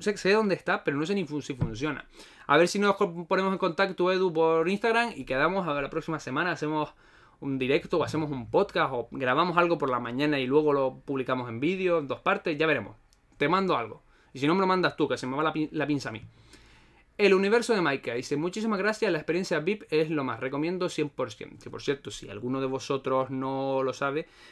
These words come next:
podéis haceros vip en la parte de abajo de este directo o de cualquiera de los vídeos,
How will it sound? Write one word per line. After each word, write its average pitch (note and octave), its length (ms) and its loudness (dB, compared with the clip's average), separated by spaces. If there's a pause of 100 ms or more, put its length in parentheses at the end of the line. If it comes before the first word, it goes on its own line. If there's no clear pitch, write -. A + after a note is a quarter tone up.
podéis C3 240 -2
haceros C3+ 340 -2
vip C#3 260 -6
en C3+ 140 -8
la A#2 160 -6
parte C3 220 -6
de C3 60 -2
abajo C3+ 280 -4
de A#2+ 120 -8
este B2+ 380 -6
directo B2+ 440 -4
o B2 80 0
de A2 80 -4
cualquiera A2 320 -4
de C3 40 2
los C3 140 -2
vídeos, C#3+ 320 2